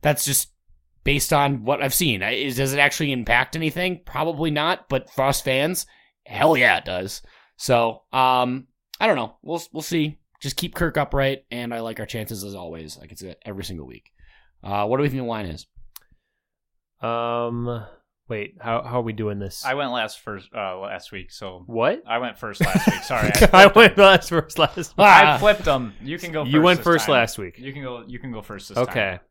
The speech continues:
Speaker 2: Um, let's see. I think the line is going to be Vikings minus four and a half.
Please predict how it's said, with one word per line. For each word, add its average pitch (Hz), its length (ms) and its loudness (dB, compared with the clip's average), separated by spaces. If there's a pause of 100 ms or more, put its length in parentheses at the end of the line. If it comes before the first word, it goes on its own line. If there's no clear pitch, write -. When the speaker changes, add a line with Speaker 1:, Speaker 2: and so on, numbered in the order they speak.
(360)
Speaker 2:
Um, 110 580 -4
let's 113 220 -8
see. 92 300 -12
I 113 180 -2
think 180 320 -6
the 127 120 0
line 120 520 -2
is 120 200 -8
going 113 300 -4
to 120 220 -10
be 107 460 -6
Vikings 120 1080 -6
minus 110 960 -6 (2250)
four 123 240 0
and 107 80 -4
a 92 40 -8
half. - 320 -14